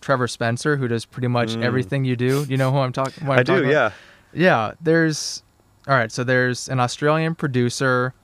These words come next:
Speaker 1: songwriter, and he's a drummer primarily,
Speaker 2: Yeah.
Speaker 1: just like you. Uh, <laughs> there's even some mistake on allmusic dot com where a lot of your production credits
Speaker 2: Oh,
Speaker 1: get
Speaker 2: yeah.
Speaker 1: mixed in with his.
Speaker 2: Yeah,
Speaker 1: We're
Speaker 2: for
Speaker 1: like,
Speaker 2: sure.
Speaker 1: like, "Oh, I,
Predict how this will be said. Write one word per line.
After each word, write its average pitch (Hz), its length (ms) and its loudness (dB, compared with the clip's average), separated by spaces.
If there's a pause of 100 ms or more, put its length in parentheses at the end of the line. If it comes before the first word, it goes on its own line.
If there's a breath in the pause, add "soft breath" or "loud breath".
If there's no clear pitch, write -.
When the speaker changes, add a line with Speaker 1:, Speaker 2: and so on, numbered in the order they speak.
(120)
Speaker 1:
songwriter, 120 800 0
and 156 220 2
he's 165 120 0
a 165 40 -2
drummer 151 360 0
primarily, 113 520 -2
Speaker 2:
Yeah. 151 120 2
Speaker 1:
just 117 220 -8
like 120 180 -2
you. 120 320 0 (600 soft breath)
Uh, 120 420 2
<laughs> 170 100 2
there's 147 200 0
even 147 180 0
some 143 140 -4
mistake 123 440 0
on 113 300 -2 (140)
allmusic 123 580 0
dot 117 200 -2
com 117 240 0
where 120 100 0
a 120 40 0
lot 117 200 0
of 117 60 -4
your 117 120 0
production 117 540 -2
credits 113 340 -2
Speaker 2:
Oh, 117 120 4
Speaker 1:
get 104 100 2
Speaker 2:
yeah. 107 140 4
Speaker 1:
mixed 95 180 -4
in 120 120 -2
with 117 140 -6
his. 113 220 0
Speaker 2:
Yeah, 117 80 -2
Speaker 1:
We're 113 40 0
Speaker 2:
for 110 40 -2
Speaker 1:
like, 110 220 -2
Speaker 2:
sure. 104 220 0 (220 loud breath)
Speaker 1:
like, 160 200 2
"Oh, 147 280 0
I, 127 160 0